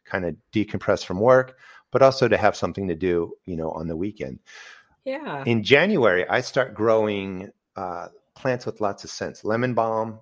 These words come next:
Speaker 1: peppermint, oregano, thyme, rosemary, lavender, and even scents in, you know, the fragrances, fragrant, fragrances <laughs>
Speaker 2: Mm-hmm.
Speaker 1: can kind of
Speaker 2: <laughs>
Speaker 1: boost your mood,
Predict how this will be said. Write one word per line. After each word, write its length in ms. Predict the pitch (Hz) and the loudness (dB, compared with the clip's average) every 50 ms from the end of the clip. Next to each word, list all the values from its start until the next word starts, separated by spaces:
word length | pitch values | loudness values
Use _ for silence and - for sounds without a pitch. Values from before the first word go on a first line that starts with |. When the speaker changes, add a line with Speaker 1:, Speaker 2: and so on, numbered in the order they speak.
| _ _ | _ _
Speaker 1:
peppermint, 680 | - - 101 - 117 107 101 104 104 110 - _ - _ _ _ _ - | -4 -4 -4 -2 -4 -4 -4 -4 -4 -6 -8 _ -20 _ _ _ _ -8
oregano, 600 | 95 98 98 101 104 101 110 104 104 101 101 101 - - | -6 -2 0 0 0 0 0 0 0 2 0 0 -4 -6
thyme, 480 | - - - 101 101 101 98 98 95 90 | -12 -6 -4 -4 -2 -2 -4 -4 -6 -4
rosemary, 540 | 95 98 101 101 98 - 104 101 95 90 80 | -2 0 0 0 -2 -2 -4 -4 -4 -4 -4
lavender, 640 | 82 87 92 98 104 104 113 104 82 78 78 - _ _ _ - - - - - _ - | -2 0 0 0 0 0 -2 -6 -6 -6 -8 -10 _ _ _ -20 -20 -20 -20 -20 _ -8
and 160 | 107 107 120 | -6 -2 -2
even 220 | 143 175 175 208 180 | 0 0 0 -2 -2
scents 560 | - - - 120 120 120 101 87 - - - - - | -2 0 2 2 2 2 2 -2 -8 -14 -14 -12 -10
in, 340 | 101 98 95 95 95 95 - _ | -8 -6 -6 -6 -6 -8 -10 _
you 120 | - 95 90 | -8 -6 -4
know, 100 | 82 87 | -4 -4
the 80 | 87 | -6
fragrances, 640 | 85 - 101 92 78 80 76 90 90 85 87 90 85 - _ _ _ _ | -4 -4 -4 -2 -2 -4 -8 -10 -14 -14 -12 -12 -12 -14 _ _ _ _
fragrant, 440 | - - 107 110 104 98 87 95 - _ _ _ _ | -2 0 0 0 2 -2 -6 -6 -10 _ _ _ _
fragrances 1200 | _ - - - 107 113 120 117 - 113 113 117 113 - - - 76 - 117 - 104 - - _ _ _ - | _ -12 -4 -2 -2 -2 -2 -4 -6 -8 -6 -8 -10 -10 -8 -6 -6 -6 -6 -10 -12 -14 -16 _ _ _ -12
<laughs> 240 | - - - - 131 120 - - _ - | -12 -10 -4 -4 -4 -4 -4 -14 _ -10
Speaker 2:
Mm-hmm. 320 | - 196 180 190 190 196 247 - - | -10 -8 -6 -4 -4 -4 -6 -2 2
Speaker 1:
can 160 | - 139 117 | 2 2 2
kind 380 | - - 151 135 120 139 131 113 | 4 4 4 4 4 4 2 2
of 260 | 123 101 101 - - | 0 0 -2 -6 0
Speaker 2:
<laughs> 20 | |
Speaker 1:
boost 440 | - 127 120 120 117 - - - - _ _ _ _ _ - | 2 4 4 4 2 0 -8 -14 -18 _ _ _ _ _ -8
your 160 | - 95 95 | -6 -4 -2
mood, 460 | 107 131 160 170 151 127 117 101 - | 2 2 4 4 4 4 4 2 -2